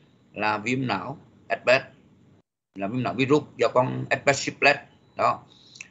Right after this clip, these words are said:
Ví dụ chúng ta có thể gặp một cái bệnh não thiếu oxy, thiếu máu, thiếu oxy, gây tổn thương não đối xứng các cái vỏ não và các nhân xám đối xứng hai bên, ví dụ như vậy.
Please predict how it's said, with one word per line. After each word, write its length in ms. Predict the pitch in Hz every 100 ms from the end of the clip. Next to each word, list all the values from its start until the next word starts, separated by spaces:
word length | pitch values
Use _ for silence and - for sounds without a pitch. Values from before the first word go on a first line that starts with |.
| _
Ví 80 | -
dụ 160 | 147 131
chúng 160 | 120 123
ta 140 | 156
có 140 | 180 175
thể 160 | 139
gặp 320 | 117 120 - 127
một 160 | 117 -
cái 140 | 175 175 131 -
bệnh 340 | 123 120 120
não 320 | 120 104 80 -
thiếu 320 | - 101 120 - _ _ _ 135
oxy, 220 | 156 - -
thiếu 120 | 104
máu, 140 | 98 101
thiếu 120 | 110
oxy, 380 | 151 170 165 139 - - _ -
gây 220 | 151 170
tổn 240 | 156 127 110 107
thương 300 | 143 156 151
não 360 | 117 80 65 104
đối 220 | 95 123
xứng 460 | - - 90 139 147 _ 104 98 - _
các 140 | - -
cái 100 | 110
vỏ 200 | 107 101
não 280 | 95 110 92
và 120 | 107 110
các 140 | - -
nhân 180 | 139 156
xám 300 | - 104 185 - _ _ _ -
đối 320 | 87 87 127
xứng 360 | - - 147 147 -
hai 120 | 127
bên, 160 | 127 - - _ _ _ -
ví 160 | 92
dụ 60 | 92
như 180 | 113 123
vậy. 160 | 95